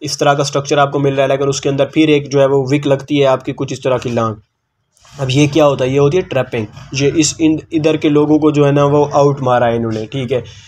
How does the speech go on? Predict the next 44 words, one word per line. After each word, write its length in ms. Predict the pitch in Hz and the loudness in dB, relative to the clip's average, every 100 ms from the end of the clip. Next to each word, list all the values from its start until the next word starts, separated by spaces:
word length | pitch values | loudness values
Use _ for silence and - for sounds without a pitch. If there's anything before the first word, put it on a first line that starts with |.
| - - - | -20 -18 -6
अब 100 | 156 | -2
इसका 180 | 156 170 | 0 2
मतलब 300 | 170 165 165 | 2 0 2
ये 100 | 160 | 4
होता 200 | 156 165 | 2 2
है 40 | |
कि 100 | 165 | 0
राइट 280 | 135 143 151 | 2 2 2
ट्रेंड 280 | 147 143 147 | 0 0 0
के 80 | 143 | -2
अंदर 200 | 139 139 | 0 2
आप 120 | 135 | 2
बैठे 260 | 139 127 156 | 2 0 -2
हैं, 100 | 151 | 0
ये 340 | 147 156 151 | 2 4 4
लोगों 480 | 147 143 135 147 151 | 2 -2 0 2 2
को 140 | 151 | 0
जो 120 | 139 | 2
है 60 | 139 | 2
ना 60 | 156 | 2
विक 260 | 143 147 143 | 0 -2 -2
लगा 280 | 131 131 143 | 0 4 4
लगा 260 | 143 139 139 | 4 2 2
कर 120 | 143 | 0
परेशान 440 | 143 139 - 135 135 | -2 -2 0 0 0
कर 180 | 123 | -4
रहे 140 | 110 107 | -4 -8
हैं 100 | 113 | -8
कि 100 | 135 | -2
आप 180 | 131 135 | 0 0
निकल 360 | 143 156 156 | 0 2 2
जाओ, 320 | 143 147 156 - 151 | 2 2 0 -2 -2
एग्जिट 300 | 156 160 156 | 0 2 2
मारो 260 | 139 139 | 2 4
और 180 | 160 151 | 4 4
हम 220 | 135 147 | 2 0
जो 100 | 147 | 2
है 120 | 143 147 | 2 4
वो 80 | |
अब 140 | 143 143 | 2 0
इसको, 560 | 139 156 147 143 139 - _ 151 | -2 0 4 4 2 -6 _ -6
इससे 200 | - 143 | -2 0
पैसा 300 | 135 127 131 | 0 0 -2
बनाएं। 280 | 113 101 | -2 -6